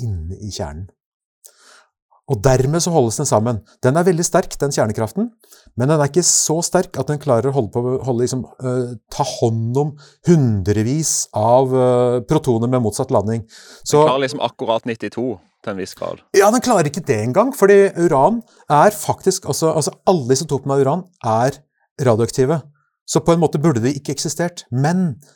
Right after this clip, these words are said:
Speaker 1: den som har lengst levetid i uran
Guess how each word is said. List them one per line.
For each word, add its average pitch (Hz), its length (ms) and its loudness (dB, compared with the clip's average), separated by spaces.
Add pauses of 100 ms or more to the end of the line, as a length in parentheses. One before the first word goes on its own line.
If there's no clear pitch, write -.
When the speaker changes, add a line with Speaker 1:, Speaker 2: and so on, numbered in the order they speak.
(120)
Speaker 1:
den 131 400 0
som 147 240 -2
har 139 340 2
lengst 123 400 -6
levetid 131 540 -6 (100)
i 123 160 -4
uran 143 300 0